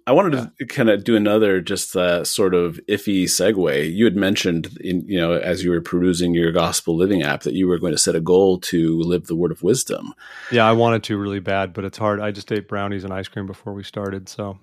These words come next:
Speaker 2: you know,
Speaker 1: Well, and that's, you
Speaker 2: the day
Speaker 1: know,
Speaker 2: is over.
Speaker 1: that's, you know, relevant to, uh, another article that this is from, uh, the Religion News Service, which is Jana Reese's, uh, website that we often,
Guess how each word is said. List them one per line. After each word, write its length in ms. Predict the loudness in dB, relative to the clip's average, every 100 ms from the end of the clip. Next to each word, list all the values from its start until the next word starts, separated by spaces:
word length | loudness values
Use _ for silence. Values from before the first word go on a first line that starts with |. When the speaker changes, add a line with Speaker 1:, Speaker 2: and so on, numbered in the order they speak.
| -10
Speaker 2:
you 60 | 2
know, 60 |
Speaker 1:
Well, 180 | 4 6
and 100 | 6
that's, 380 | 4 2 -2 0
you 100 | 4
Speaker 2:
the 80 | 4
day 60 |
Speaker 1:
know, 120 | 4
Speaker 2:
is 60 | 2
over. 300 | -2 -8 -2
Speaker 1:
that's, 460 | 0 2 0 -4 -2
you 80 | 0
know, 140 | 2
relevant 480 | 2 0 0 -2 -2
to, 420 | -2 2 2 2
uh, 560 | 2 4 4 0 -4 -8
another 360 | -6 -2 0 2
article 500 | 2 0 -2 -8 -4
that 280 | -4 -4 -4
this 180 | -6
is 80 | -6
from, 380 | -4 0 0 2
uh, 320 | 2 2 2
the 100 | 0
Religion 360 | 2 2 4 4
News 180 | 4 2
Service, 420 | 2 4 2 0
which 200 | -2 2
is 200 | 0 0
Jana 320 | 0 0 0
Reese's, 720 | -4 -2 0 2 2 -2 -4
uh, 220 | -2 0 2
website 720 | 2 2 2 2 2 -2 -6
that 200 | -4 -2
we 300 | -2 -2 0
often, 560 | -2 -4 -2 -2 -2